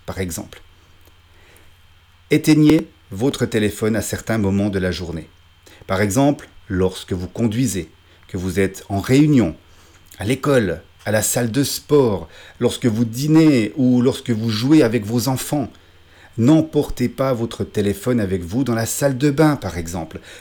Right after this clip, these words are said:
Prenez tous ces moments pour vous, ces moments de valeur pour vous, sans technologie, sans interruption de réseau et autres. N'apportez pas votre téléphone ou votre tablette au lit.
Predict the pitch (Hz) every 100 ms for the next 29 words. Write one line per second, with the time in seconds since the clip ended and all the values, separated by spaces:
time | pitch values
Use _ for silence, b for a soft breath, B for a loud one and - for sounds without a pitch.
0 | - - 139 165 165 123 - 120 117 139
1 | 160 B B B _ 123 110 107 107 165
2 | 170 98 - 123 117 123 160 - 101 90
3 | 123 131 160 160 - 123 113 104 92 113
4 | 143 - b b b b - - 185 185
5 | 156 120 - 120 113 107 90 90 - -
6 | - 120 117 131 127 131 113 110 - -
7 | 120 107 B B B B B - 104 -
8 | 104 104 101 127 113 101 85 82 - 78
9 | - - - - _ - B B B B
10 | - 135 160 156 156 185 180 135 131 -
11 | 127 127 160 165 147 - 117 131 131 113
12 | - 120 117 143 - 151 147 143 165